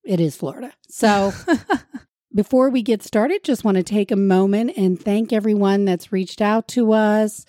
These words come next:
Speaker 1: We greatly appreciate it, or has subscribed to the podcast, or told a friend about the podcast. We are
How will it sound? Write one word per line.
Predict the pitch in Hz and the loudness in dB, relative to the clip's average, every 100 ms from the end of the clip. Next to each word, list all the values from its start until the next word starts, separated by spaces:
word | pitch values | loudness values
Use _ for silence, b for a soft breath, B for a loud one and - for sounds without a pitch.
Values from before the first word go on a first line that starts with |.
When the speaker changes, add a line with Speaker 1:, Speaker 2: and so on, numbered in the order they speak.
| - | -4
Speaker 1:
We | 175 | -4
greatly | 156 208 233 302 262 220 208 | -2 0 2 0 0 0 0
appreciate | - 226 214 233 220 214 | 0 -2 0 0 2 2
it, | 214 | 2
or | 175 160 | 2 2
has | 165 | 0
subscribed | - 165 - 208 214 220 208 | -4 -8 -4 0 2 2 2
to | 240 | 0
the | 208 | 0
podcast, | 196 214 208 196 196 202 196 196 196 196 - 175 | 0 0 0 0 0 2 2 0 -2 -4 -6 -6
or | 165 | -6
told | - 392 403 | -6 -4 -4
a | |
friend | - 453 226 | 0 0 2
about | 170 165 156 | 2 2 0
the | 170 | -2
podcast. | 165 151 143 156 127 - - | -2 -2 -4 -10 -10 -14 -8
We | 175 160 | -4 -2
are | 151 | -4